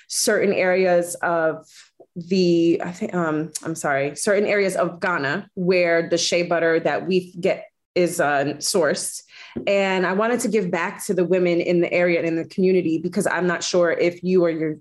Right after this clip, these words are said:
your listeners, viewers know, but, um, shea butter is what is considered women's gold in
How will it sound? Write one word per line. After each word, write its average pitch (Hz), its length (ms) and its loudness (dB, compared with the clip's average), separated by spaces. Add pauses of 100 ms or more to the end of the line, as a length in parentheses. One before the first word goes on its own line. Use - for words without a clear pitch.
(120)
your 165 300 0
listeners, 156 500 0 (140)
viewers 160 460 0
know, 185 420 0 (320)
but, 185 260 0
um, 160 320 -4 (160)
shea - 260 2
butter 202 280 2
is 180 220 0
what 180 160 2
is 180 100 0
considered 175 540 0
women's 175 320 2
gold 160 500 2 (140)
in 160 480 -2